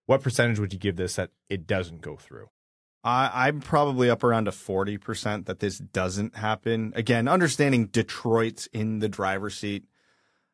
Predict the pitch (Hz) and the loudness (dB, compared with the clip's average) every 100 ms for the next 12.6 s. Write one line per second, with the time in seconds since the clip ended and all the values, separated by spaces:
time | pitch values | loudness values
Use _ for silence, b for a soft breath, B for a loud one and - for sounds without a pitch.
0 | _ 127 127 147 151 147 170 165 - 143 | _ 2 4 6 4 4 6 4 4 4
1 | 139 127 - - 131 127 127 117 107 107 | 4 2 -2 2 4 4 2 2 0 0
2 | 113 110 110 113 107 104 101 - _ _ | -2 -4 0 2 2 0 0 -2 _ _
3 | - - 123 120 110 107 123 135 151 131 | -20 -6 2 2 4 0 2 0 2 4
4 | 139 180 143 - 147 147 120 98 101 117 | 4 2 -2 0 0 2 0 0 -2 -2
5 | 113 117 123 135 135 - _ _ - 95 | -2 0 2 2 0 -10 _ _ -16 -12
6 | 90 87 117 104 - - 110 117 117 113 | -6 2 4 4 0 0 2 4 4 2
7 | - 110 110 110 - 107 110 110 107 - | 0 0 2 -2 -2 -2 0 -2 -4 -4
8 | 107 104 107 - 107 107 107 - 107 101 | -2 -2 -4 -4 2 2 2 -2 -6 -4
9 | 107 104 104 - b b b b 147 214 | -4 -4 -6 -12 b b b b 0 4
10 | 269 226 160 143 131 135 131 120 120 117 | 4 4 4 2 2 2 2 2 0 0
11 | - 117 92 117 120 120 113 113 110 - | 0 0 2 2 4 2 2 -2 -2 -10
12 | _ _ - 160 196 156 | _ _ -8 0 2 2